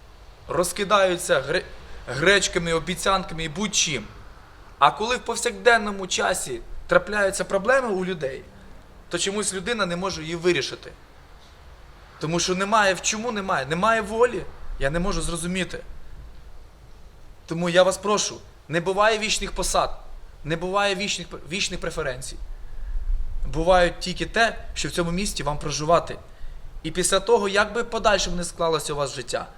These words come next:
вам потрібно буде дивитися у вічі цим самим людям в цьому місті, де ви будете проживати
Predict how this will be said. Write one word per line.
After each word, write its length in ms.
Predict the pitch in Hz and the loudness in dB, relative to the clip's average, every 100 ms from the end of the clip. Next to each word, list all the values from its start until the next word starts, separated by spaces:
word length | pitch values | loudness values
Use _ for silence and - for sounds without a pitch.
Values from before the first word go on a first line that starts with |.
| - | -4
вам 140 | 143 | -4
потрібно 360 | 139 170 175 165 | -4 -4 -4 -4
буде 180 | 156 151 | -6 -6
дивитися 480 | 147 170 175 - 135 | -4 -6 -6 -4 -2
у 120 | 143 | -2
вічі 320 | 190 - - - - - - - - | -2 -2 -2 -4 -6 -8 -8 -8 -4
цим 200 | 151 135 | -6 -2
самим 320 | 147 139 135 | -2 -2 -2
людям 280 | 196 170 117 - - - - - | -2 -2 -6 -8 -10 -8 -6 -6
в 40 | - | -6
цьому 180 | 147 131 | -6 -4
місті, 380 | 135 113 - - | -6 -6 -10 -10
де 80 | 131 | -6
ви 80 | 131 | -4
будете 300 | 143 151 156 | -6 -8 -8
проживати 520 | 147 131 135 180 185 | -8 -4 0 0 0